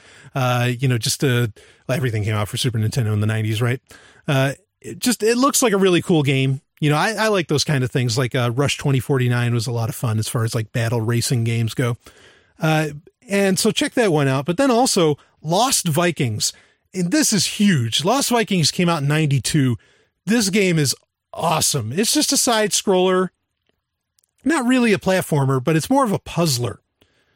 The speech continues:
Okay, it has great puzzles. You have three Vikings that you play as, and you can switch between the characters, and each one can kinda do a separate thing.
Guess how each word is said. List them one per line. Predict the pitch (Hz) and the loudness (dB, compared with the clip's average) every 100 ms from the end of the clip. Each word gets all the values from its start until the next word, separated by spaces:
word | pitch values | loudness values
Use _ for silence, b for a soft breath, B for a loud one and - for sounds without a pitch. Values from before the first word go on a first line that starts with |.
| _ _ 135 | _ _ -4
Okay, | - 135 135 | -2 0 2
it | |
has | 160 151 | 0 0
great | 220 240 - | 0 0 2
puzzles. | 180 156 160 151 | 0 2 0 2
You | 175 | 0
have | 165 | 0
three | - 262 277 | 0 2 2
Vikings | 196 175 156 139 120 | 2 0 0 -2 -2
that | 131 | -2
you | 139 | -4
play | 143 135 131 | -2 -2 0
as, | 135 - b b b | -2 -4 b b b
and | 185 | 0
you | 185 | 2
can | 214 | 2
switch | - 285 - | 2 0 0
between | 233 240 | 0 0
the | 214 | 0
characters, | - 202 180 170 143 | 2 0 2 0 0
and | 180 | 0
each | 185 | 0
one | 190 170 | 0 0
can | 143 131 | 0 0
kinda | 147 160 | 0 0
do | 139 143 | 2 0
a | |
separate | - 170 147 131 | 0 -2 -2 -4
thing. | - 139 104 | -2 -2 -4